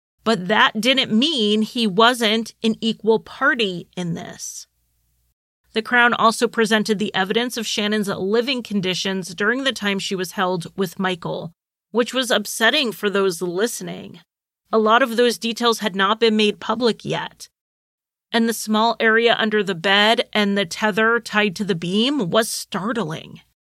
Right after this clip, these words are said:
And they also introduced the evidence about Shannon being drugged, not just with Michael, but also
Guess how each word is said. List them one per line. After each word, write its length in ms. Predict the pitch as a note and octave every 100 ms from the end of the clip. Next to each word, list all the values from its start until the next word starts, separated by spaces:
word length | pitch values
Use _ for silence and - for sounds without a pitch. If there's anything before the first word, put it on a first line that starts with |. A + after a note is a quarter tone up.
| _ _ _ _ _ _
And 160 | G#3+ A3
they 100 | A3
also 320 | A#3+ B3+ C4+
introduced 600 | C4 B3 A#3 B3 A3 - - -
the 220 | A#3 -
evidence 420 | G#3+ A3+ B3 A3+
about 280 | G#3 A3+ -
Shannon 380 | - G#3+ A3+ G#3+
being 300 | A3 A3 G#3
drugged, 680 | E3 F3+ B3 - E3 - -
not 260 | F#3+ F#3 -
just 360 | A3 G#3+ - F3
with 280 | G3 B3
Michael, 400 | A3 G#3 G3 G#3 G3
but 140 | F#3+
also 640 | F#3 A3 - B3 B3 A#3